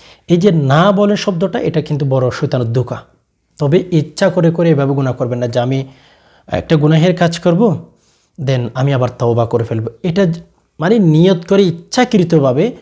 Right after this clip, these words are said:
কখনো গুনাহের কাজ করবেন না, এটা ভালো না। অনিচ্ছায় ধরেন আপনার গুনাহ হয়ে গেছে, এটা অন্য কথা। এখন যদি বারবার আপনি ইচ্ছা করে গুনাহ করতেই থাকেন, এই গুনাহ আল্লাহ তাআলা ক্ষমা নাও করতে পারেন। অথবা যদি আপনি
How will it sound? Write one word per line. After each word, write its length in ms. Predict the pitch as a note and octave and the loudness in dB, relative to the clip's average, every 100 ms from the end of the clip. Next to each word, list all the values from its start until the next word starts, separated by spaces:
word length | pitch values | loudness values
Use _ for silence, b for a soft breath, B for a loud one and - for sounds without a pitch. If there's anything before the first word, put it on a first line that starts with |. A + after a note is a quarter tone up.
| B B B B | B B B B
কখনো 300 | E3 E3 F3 | -8 -4 -2
গুনাহের 380 | D3 D3 A#2+ C#3+ | 0 0 0 0
কাজ 240 | - B2 | -2 -6
করবেন 280 | - A2+ A#2 | -6 -8 -6
না, 160 | A2+ - - | -8 -12 -10
এটা 140 | C3 | -6
ভালো 280 | B2 C#3+ C3 | -4 -2 -4
না। 160 | A#2 - b b b b b b | -4 -10 b b b b b b
অনিচ্ছায় 480 | B3 C4+ C4+ C4 B3 | 2 2 2 0 2
ধরেন 220 | G#3+ G3 | 4 4
আপনার 260 | F#3 E3+ E3 | 2 0 -2
গুনাহ 220 | D#3 E3 | 2 2
হয়ে 200 | D#3 D#3+ | 2 2
গেছে, 400 | D3+ D3+ - D3+ - _ _ _ | 0 -2 -4 -6 -8 _ _ _
এটা 320 | A3 G#3+ F3 D3+ | -6 0 2 2
অন্য 400 | D#3 E3 D#3 C3+ | 2 2 2 -2
কথা। 360 | B2 - - | -6 -8 -10
এখন 220 | D3 F3 D#3+ | -8 -4 -2
যদি 160 | D#3 | -2
বারবার 420 | C3+ B2+ C3 D3 | -2 -2 0 0
আপনি 360 | D3+ C#3+ C#3 B2+ b b b b | 0 -2 -6 -6 b b b b
ইচ্ছা 420 | D#3 - - E3+ | -6 -6 -4 -2
করে 200 | E3 D3 | 0 0
গুনাহ 260 | C3 C#3 C3+ | 0 -2 -2
করতেই 380 | C3+ B2+ D3 | -4 -4 -4
থাকেন, 400 | C3+ C#3+ C#3 G#3+ A3 b b b | -4 -4 -4 -6 -6 b b b
এই 140 | D3+ | -4
গুনাহ 180 | C3+ C3+ | -2 -2
আল্লাহ 160 | C3 B2+ | -2 -2
তাআলা 160 | B2+ | -4
ক্ষমা 440 | B2 - C3 A#2 - _ C3+ | -4 -4 -2 -2 -4 _ -4
নাও 200 | C#3 C3+ | -2 -2
করতে 320 | C3 A#2 A#2 | -6 -8 -8
পারেন। 280 | B2 A#2+ A2+ B B B | -4 -6 -8 B B B
অথবা 380 | E3+ A3 G#3 G#3 | 0 2 2 2
যদি 260 | E3 D#3+ | 2 2
আপনি 460 | E3 D#3 D3+ D3+ - | 0 0 -4 -4 -6